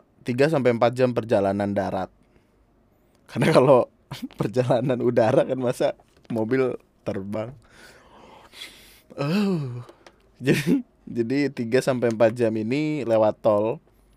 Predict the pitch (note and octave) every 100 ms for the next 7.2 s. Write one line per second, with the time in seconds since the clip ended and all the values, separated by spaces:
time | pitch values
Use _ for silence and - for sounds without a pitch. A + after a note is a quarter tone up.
0 | _ _ _ _ _ - A#2 B2+ C#3 D3
1 | G3+ E3 D3+ C3 B2 A#2 G#2+ G#2+ D3+ A2+
2 | A2 A2+ - A2+ G#2+ A2+ A2+ A2+ G2+ G2
3 | G#2 G#2+ A2 A2 G#2+ G2+ _ - A#2+ A#2
4 | A#2+ C3 A2 G#2 C3+ G3 - _ _ _
5 | _ _ _ - A2 A2 A2+ A2 A2 _
6 | _ - G#2+ A2 G#2+ G#2+ G2+ - G2 G2
7 | C#3